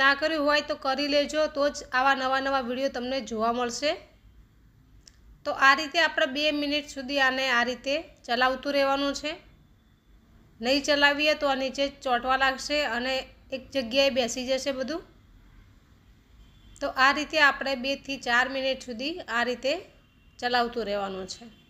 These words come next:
તો થોડી વાર આ રીતે ચલાવતી રહીશ. વીડિયો ક્યાંથી જુઓ છો મને કમેન્ટ કરીને જરૂરથી જણાવજો.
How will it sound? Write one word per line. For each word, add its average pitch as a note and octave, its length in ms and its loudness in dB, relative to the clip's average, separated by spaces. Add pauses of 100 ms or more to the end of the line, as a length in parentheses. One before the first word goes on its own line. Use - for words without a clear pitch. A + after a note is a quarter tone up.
(2750)
તો C#4 120 4
થોડી C#4 340 2
વાર D4 120 6
આ C#4+ 100 6
રીતે C#4+ 260 -2
ચલાવતી C4+ 520 -2
રહીશ. E4+ 260 -2 (1700)
વીડિયો C4 320 2
ક્યાંથી C#4+ 420 4
જુઓ D4+ 200 2
છો D#4 160 -4
મને D4+ 200 -2
કમેન્ટ C#4+ 480 -2
કરીને C#4+ 340 0
જરૂરથી B3+ 520 -2
જણાવજો. C4+ 520 0